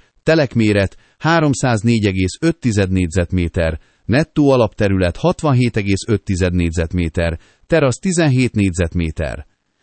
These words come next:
Helységek mindkét házban. Amerikai konyhás nappali, kettő külön nyíló hálószoba, fürdő plusz W C,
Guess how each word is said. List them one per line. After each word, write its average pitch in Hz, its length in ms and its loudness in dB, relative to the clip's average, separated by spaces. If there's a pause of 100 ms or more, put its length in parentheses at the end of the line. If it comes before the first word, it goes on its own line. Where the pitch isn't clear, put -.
(360)
Helységek 139 760 0 (160)
mindkét 131 460 0
házban. 73 600 -4 (600)
Amerikai 160 560 2
konyhás 87 440 -2
nappali, 101 560 0 (220)
kettő 143 400 0
külön 107 360 2
nyíló 82 320 0
hálószoba, 101 760 0 (240)
fürdő 147 460 2
plusz 90 340 -4
W 131 180 2
C, - 120 -12